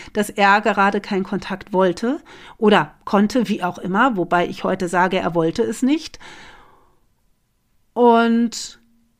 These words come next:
ich habe mich aber nicht getraut, einfach mal zu sagen, hör zu, so geht das für mich nicht.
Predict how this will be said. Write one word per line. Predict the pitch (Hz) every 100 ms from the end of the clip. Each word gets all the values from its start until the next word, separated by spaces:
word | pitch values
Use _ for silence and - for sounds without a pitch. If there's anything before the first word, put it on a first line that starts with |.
| _ _ _ _ -
ich | 247 220
habe | 247 269 277
mich | 254 254 -
aber | 233 240
nicht | 240 294 320 - -
getraut, | 311 302 - 214 190 208 254 -
einfach | 220 254 320 - 285 -
mal | 226 202 196 190
zu | - 214
sagen, | 208 196 202 214
hör | 220
zu, | 214 - 202 262
so | - 196
geht | 190 - 254 311
das | 392 -
für | - 180
mich | 170 160 -
nicht. | 151 165 - -